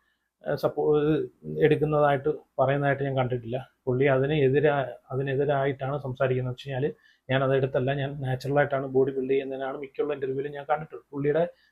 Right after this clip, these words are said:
ചാനലിൽ തന്നെ ഞാൻ കണ്ടിട്ടുള്ളത് കേട്ടോ. അപ്പം, ആ, എനിക്കും അങ്ങനെ, അങ്ങനെയാണ് തോന്നിയത്. പുള്ളി ഒരു മെഡിസിൻ ഉപയോഗിക്കാത്ത ഒരാളായിട്ടാണ് എനിക്ക് തോന്നിയത്. കാരണം പുള്ളിയുടെ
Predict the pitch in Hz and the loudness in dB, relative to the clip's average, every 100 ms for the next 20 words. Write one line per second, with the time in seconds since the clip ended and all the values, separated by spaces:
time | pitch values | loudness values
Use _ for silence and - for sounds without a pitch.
0 | _ 147 143 151 151 151 151 147 143 139 | _ -2 0 0 -2 -2 -2 0 0 0
1 | 135 120 123 117 117 _ _ _ _ _ | 0 0 -2 -4 -16 _ _ _ _ _
2 | _ - 135 127 127 127 127 - _ 143 | _ -6 -4 0 0 0 -4 -10 _ 0
3 | 147 147 202 170 170 165 165 - - - | 0 2 4 4 2 2 2 -2 -10 -4
4 | 170 165 175 170 180 160 175 151 127 - | 0 4 6 6 6 6 8 6 4 -6
5 | _ - 139 151 151 151 147 139 135 165 | _ -4 0 4 4 2 0 0 0 0
6 | 160 147 151 143 151 151 143 135 143 139 | 0 2 2 4 2 4 2 2 2 2
7 | 135 135 135 135 131 135 139 143 131 123 | 0 -4 -6 -6 -6 -6 -6 -4 -4 -4
8 | 127 139 135 131 139 156 | -6 -8 -6 -4 -2 -2